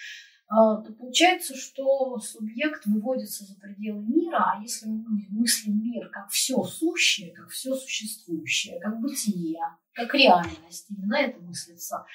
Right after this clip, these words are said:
в философии как некий объект, предельный объект познания, тогда получается совсем парадоксальные выводы. Получается, что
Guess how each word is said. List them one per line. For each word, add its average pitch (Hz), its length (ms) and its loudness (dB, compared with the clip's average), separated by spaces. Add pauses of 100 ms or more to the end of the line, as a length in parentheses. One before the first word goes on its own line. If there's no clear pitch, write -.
(180)
в - 40 -20
философии 233 580 -4
как 185 220 -14
некий 226 340 0
объект, 190 840 -2
предельный 202 580 -4 (300)
объект 190 480 -4
познания, - 600 -2
тогда 339 320 2 (240)
получается 269 440 4
совсем 233 400 -6
парадоксальные 190 720 -10
выводы. 302 400 0
Получается, 208 520 -6
что - 360 -6